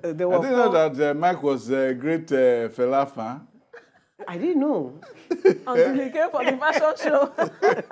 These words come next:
Speaker 3: He was exposed.
Speaker 1: Uh, like
Speaker 2: Mike
Speaker 1: you,
Speaker 2: is
Speaker 1: you
Speaker 2: dancing on the outside. Nobody can see him. He's dancing outside the <laughs>
Speaker 3: Right, right. You were talking to us about the fashion
Speaker 1: Yeah,
Speaker 3: show,
Speaker 1: the
Speaker 3: yeah.
Speaker 1: fashion show. They, they were, they, they were to do four outfits.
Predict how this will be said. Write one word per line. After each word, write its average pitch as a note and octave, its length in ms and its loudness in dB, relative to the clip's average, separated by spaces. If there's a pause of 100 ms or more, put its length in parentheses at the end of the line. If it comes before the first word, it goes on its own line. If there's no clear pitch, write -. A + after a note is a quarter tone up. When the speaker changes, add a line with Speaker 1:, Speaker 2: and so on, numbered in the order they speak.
(560)
Speaker 3:
He C4+ 80 -4
was C#4+ 240 2
exposed. C#4 840 0 (100)
Speaker 1:
Uh, A#3+ 240 -2
like - 20 -6
Speaker 2:
Mike B3 280 4
Speaker 1:
you, F4 60 2
Speaker 2:
is D4 120 0
Speaker 1:
you C#4+ 60 0
Speaker 2:
dancing A3 400 2
on G#3 200 -2
the F#3+ 160 2
outside. G3 560 4
Nobody A3 300 0
can F3 220 0
see - 200 -2
him. G3 80 -2
He's E3+ 340 2
dancing G3+ 480 0
outside F#3+ 420 2
the - 1700 -4 (300)
<laughs> G#4+ 1160 -2
Speaker 3:
Right, A3+ 340 -2 (340)
right. G3 340 -6
You G#3 80 -8
were G#3+ 80 -2
talking C4 240 -2
to A#3+ 100 -2
us A3 120 0
about G3 280 -6
the F3+ 60 -12
fashion E3+ 320 -12
Speaker 1:
Yeah, A#3 100 -2
Speaker 3:
show, G#3 60 -2
Speaker 1:
the G3 60 -6
Speaker 3:
yeah. - 40 -10
Speaker 1:
fashion B3 300 -4
show. G#3 220 -2
They, E3 160 -2
they E3+ 140 0
were, D#3+ 480 -2
they, C#3+ 100 -4
they D#3 260 -6
were D#3+ 120 -2
to D#3 120 -14
do A3 280 -6
four F#3+ 520 0
outfits. D3+ 600 -6